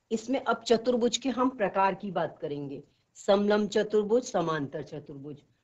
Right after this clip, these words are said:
समलंब आपको क्या बताया था बच्चों, जिसको ट्रेपेजियम quadrilateral भी कहते हैं, जिस चतुर्भुज के सम्मुख भुजाओं के दो युग्मों में से एक युग्म समांतर होता है।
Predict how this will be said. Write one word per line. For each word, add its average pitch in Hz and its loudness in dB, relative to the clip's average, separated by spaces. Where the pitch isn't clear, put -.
समलंब 247 2
आपको 214 0
क्या 185 2
बताया 190 0
था 208 -6
बच्चों, 208 0
जिसको 190 2
ट्रेपेजियम 202 2
quadrilateral 175 0
भी 190 -6
कहते 202 0
हैं, 254 -4
जिस 277 -2
चतुर्भुज 220 0
के 294 -8
सम्मुख 226 0
भुजाओं 175 0
के 240 -4
दो 226 0
युग्मों 180 -2
में 175 0
से 240 -6
एक 285 0
युग्म 220 0
समांतर 170 -2
होता 135 -6
है। 117 -10